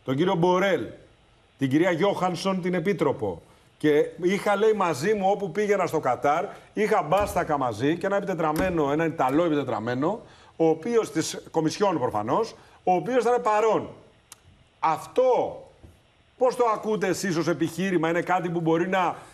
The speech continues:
ε, έχει απήχηση, παραδείγματος χάρη, στις βελγικές αρχές; Είναι πυροτέχνημα, μπορεί να θεωρηθεί ένα πυροτέχνημα, παραδείγματος χάρη;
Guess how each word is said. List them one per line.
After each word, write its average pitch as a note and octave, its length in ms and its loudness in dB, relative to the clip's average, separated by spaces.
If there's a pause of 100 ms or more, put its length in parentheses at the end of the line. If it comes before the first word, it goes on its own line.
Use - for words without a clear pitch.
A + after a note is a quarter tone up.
(140)
ε, D#3 220 2
έχει F#3 340 0
απήχηση, F3 520 -2
παραδείγματος F#3 440 0
χάρη, G3 180 0
στις E3+ 100 -2
βελγικές F#3+ 280 -2
αρχές; G#3+ 480 0 (180)
Είναι B3 260 2
πυροτέχνημα, F#3+ 720 0
μπορεί D#3+ 140 2
να D#3+ 80 0
θεωρηθεί D3+ 280 0
ένα D3+ 160 2
πυροτέχνημα, C#3+ 720 -2
παραδείγματος A#2+ 420 -4
χάρη; G#2 240 -6